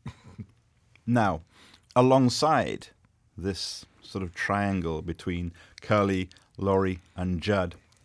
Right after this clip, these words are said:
Speaker 2: is another triangle Ado Annie.
Speaker 1: Yes.
Speaker 2: And Will and Ali Hakim.
Speaker 1: Yes, the,
Speaker 2: Talk
Speaker 1: the
Speaker 2: about
Speaker 1: Persian
Speaker 2: those three.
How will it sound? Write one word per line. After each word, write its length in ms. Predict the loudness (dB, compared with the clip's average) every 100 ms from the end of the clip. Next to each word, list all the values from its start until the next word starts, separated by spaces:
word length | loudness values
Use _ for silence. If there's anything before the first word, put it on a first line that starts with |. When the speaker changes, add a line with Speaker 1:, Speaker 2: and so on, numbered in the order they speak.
| -20 -20 -20 -12 -6
Speaker 2:
is 160 | 0
another 500 | 4 4 4 4 2 0 _ _
triangle 640 | -10 -4 -2 -2 -6 -8 -12 _ _ _ _ -20 -20 -20 -20 -4
Ado 320 | 2 6 6 6
Annie. 400 | 4 4 2 -2 _ _ _ -6
Speaker 1:
Yes. 480 | 2 4 4 0 2
Speaker 2:
And 460 | 4 4 2 0 4
Will 440 | 8 8 6 0 -8 _ _ -4
and 500 | 0 2 2 0 -4 -10 -2
Ali 220 | 2 2
Hakim. 440 | 0 0 -2 -8 -14 _ _
Speaker 1:
Yes, 300 | -6 -4 -4
the, 100 | -4 2
Speaker 2:
Talk 160 | 2
Speaker 1:
the 40 | 6
Speaker 2:
about 140 | 8
Speaker 1:
Persian 160 | 8 8
Speaker 2:
those 220 | 6 4
three. 220 | -4 -6